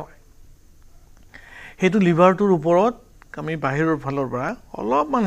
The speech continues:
হেঁচি দিলেই সি এটা ছিগনেল আহি দিয়ে, লিভাৰটো টান হৈছে, ফাইব্ৰচিছ হৈছে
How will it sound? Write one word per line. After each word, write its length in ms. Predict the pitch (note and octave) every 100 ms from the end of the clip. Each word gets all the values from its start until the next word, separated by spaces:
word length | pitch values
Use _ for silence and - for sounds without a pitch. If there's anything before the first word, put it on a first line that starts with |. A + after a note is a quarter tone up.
| D#3+
হেঁচি 240 | C#3 F#3 D#3+
দিলেই 240 | D3+ G3 D#4 - - - - - - - -
সি 120 | - G#3 G3
এটা 140 | G3+ G3
ছিগনেল 400 | G#3 G3 G#3 G#3 F3+
আহি 140 | D3+ B2+
দিয়ে, 160 | A2+ F2 - _ _ - - - -
লিভাৰটো 360 | D3+ D#3+ E3+ E3+ -
টান 180 | D3 E3 E3+
হৈছে, 260 | E3 F3 F3 F3 - - - - - - -
ফাইব্ৰচিছ 560 | C3+ C3 D#3+ D#3+ F3+ D#3+
হৈছে 280 | E3+ E3+